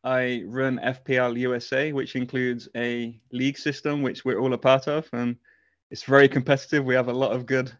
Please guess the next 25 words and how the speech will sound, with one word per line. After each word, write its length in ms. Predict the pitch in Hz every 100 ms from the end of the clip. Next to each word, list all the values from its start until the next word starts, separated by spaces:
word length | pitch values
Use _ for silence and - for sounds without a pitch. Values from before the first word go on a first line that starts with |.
| _
F 160 | 123 131
P 80 | 135
L 120 | 123
<laughs> 0 |
U 80 | 135
S 180 | 143 139
A 80 |
managers 600 | 127 123 139 143 147 - _ _ _ _ _ _
across 300 | 127 147 135
Twitter. 420 | 151 147 160 165 _ _ _ _ _ _ _ _
I 100 | -
also 600 | 135 139 143 135 131 127 - _ -
do 140 | 135 131
some 180 | 131
content 500 | 127 139 127 131 127
for 260 | - 123 123
F 160 | 117 127
F 160 | 127 123
Scout 440 | - 131 131 -
and 200 | 120 120
All 160 | 113 123
About 280 | 117 120 -
F 160 | 123
P 100 | -
L. 220 | 127 156